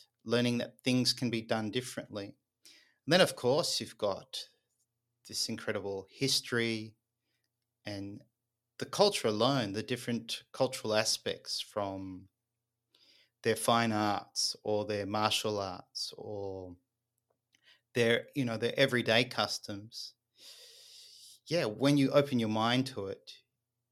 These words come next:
um, you realize, "Wow, this, this is, this country is one of the most, uh, culturally and historically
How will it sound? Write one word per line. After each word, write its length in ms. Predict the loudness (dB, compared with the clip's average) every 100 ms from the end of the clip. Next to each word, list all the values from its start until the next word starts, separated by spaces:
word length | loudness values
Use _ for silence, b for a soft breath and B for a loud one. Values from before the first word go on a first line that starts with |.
| _ _ _ _
um, 420 | -18 -18 -20 -18
you 200 | -6 -4 -2
realize, 440 | -2 -2 -2 -6 -6
"Wow, 200 | -6 -4
this, 340 | -2 -2 -2
this 240 | -2 -4 -2
is, 180 | -4 -6 _ _ _ _ _ _ _ _
this 100 | -12
country 400 | -4 -4 -2 -2
is 100 | -2
one 160 | 0 2
of 100 | 2
the 380 | 2 2 0 -6
most, 500 | -4 -2 -2 -6 -12 _ _ _
uh, 280 | -20 -20 -20 _
culturally 800 | -2 -2 -2 -4 -2 0 -4 -8
and 140 | -10 -8
historically 720 | -4 -4 -2 -4 -2 -6